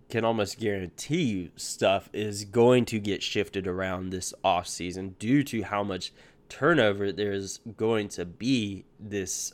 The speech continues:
offseason, because the Hurricanes got a lot of free agents.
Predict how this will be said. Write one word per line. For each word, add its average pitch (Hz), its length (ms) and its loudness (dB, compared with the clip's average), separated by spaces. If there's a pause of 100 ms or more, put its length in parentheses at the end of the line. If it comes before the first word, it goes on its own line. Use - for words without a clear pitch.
offseason, 82 720 -2
because 92 300 -6
the 95 40 -2
Hurricanes 117 400 0
got 110 240 0
a 120 80 0
lot 110 480 6
of 107 160 0
free 104 300 -4
agents. 113 520 -2